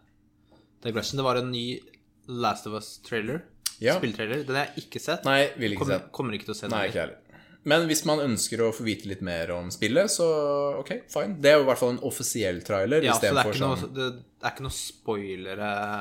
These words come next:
Speaker 1: eller liksom, det er jo liksom gameplay-spoilere, men, eh, det er sikkert ikke noe story
Speaker 2: Jeg tror ikke det er noe
Speaker 1: spoilere.
Speaker 2: sånn ordentlig spoilere, nei.
Speaker 1: Nei,
Speaker 2: Det
Speaker 1: men det
Speaker 2: tror jeg
Speaker 1: viser vel bare hvordan du spiller som Ellie, og, og hva
Speaker 2: Ja.
Speaker 1: du kan gjøre, snike deg, og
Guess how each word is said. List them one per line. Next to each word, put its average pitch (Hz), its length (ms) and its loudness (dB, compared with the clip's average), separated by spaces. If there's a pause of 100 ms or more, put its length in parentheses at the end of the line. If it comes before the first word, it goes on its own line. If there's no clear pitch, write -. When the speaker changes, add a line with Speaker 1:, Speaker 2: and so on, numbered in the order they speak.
(460)
Speaker 1:
eller 117 220 -6
liksom, 170 180 -2
det 160 60 8
er 180 80 6
jo 202 40 2
liksom 185 280 -2
gameplay-spoilere, 107 1120 -4
men, 143 180 -6
eh, 127 220 -4
det 117 80 2
er - 60 -6
sikkert 139 200 -8
ikke 123 120 -6
noe 107 100 -8
story 95 480 -8
Speaker 2:
Jeg 95 320 -8
tror 113 80 -6
ikke - 80 -4
det 143 80 2
er 127 80 0
noe 117 140 2
Speaker 1:
spoilere. - 40 -2
Speaker 2:
sånn 104 300 0
ordentlig 92 640 -6 (160)
spoilere, 95 340 -4
nei. 113 160 -2
Speaker 1:
Nei, 117 160 0
Speaker 2:
Det - 140 -12
Speaker 1:
men 135 80 -6
det 135 100 -2
Speaker 2:
tror 127 80 -2
jeg 120 100 0
Speaker 1:
viser 113 200 -6
vel 107 100 -6
bare 104 240 -2
hvordan 98 280 -8
du 101 120 -6 (800)
spiller 104 340 -8
som 117 160 -8
Ellie, 104 300 -4
og, 104 280 -4 (280)
og 120 120 -10 (100)
hva 107 40 -6
Speaker 2:
Ja. 110 140 0
Speaker 1:
du 113 120 -2
kan 120 100 -4
gjøre, 107 280 -2
snike 104 380 -10
deg, 98 240 -2
og 98 320 -4